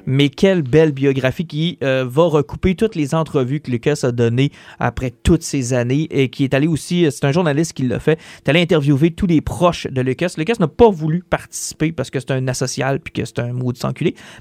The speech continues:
Mais en dehors de tout ça, quel excellent livre, bien raconté, bien écrit, où on part carrément de sa jeunesse, de son accident de voiture qui a failli le tuer. Euh, les gens ignorent peut-être ça. Et c'est ce qui lui a donné son diplôme de high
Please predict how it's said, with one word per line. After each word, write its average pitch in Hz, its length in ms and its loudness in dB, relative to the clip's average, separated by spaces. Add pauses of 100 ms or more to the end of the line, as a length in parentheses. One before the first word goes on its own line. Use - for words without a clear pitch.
Mais 139 60 4
en 170 80 6
dehors 202 220 4
de 160 80 -2
tout - 80 -6
ça, 254 220 -2 (580)
quel 262 220 2
excellent 139 400 -4
livre, 139 340 -2
bien 147 320 2
raconté, 135 440 -2
bien 131 480 0
écrit, 160 460 0 (360)
où 190 140 6
on 175 120 2
part 202 380 4
carrément 180 400 0
de 147 80 -4
sa 127 180 -6
jeunesse, 165 460 0
de 156 80 0
son 139 200 0
accident 208 360 -2
de 196 60 -2
voiture 185 340 2
qui - 80 -14
a - 60 -4
failli 185 180 0
le 233 80 -2
tuer. 208 340 -2 (160)
Euh, 127 120 0
les 131 160 0
gens 156 80 0
ignorent 170 260 2
peut-être 143 320 -2
ça. 185 220 0 (320)
Et 131 60 0
c'est - 120 -4
ce 175 80 -6
qui - 80 -6
lui 190 140 2
a 196 40 4
donné 175 200 0
son 160 160 -2
diplôme 160 360 0
de 156 80 0
high 135 220 0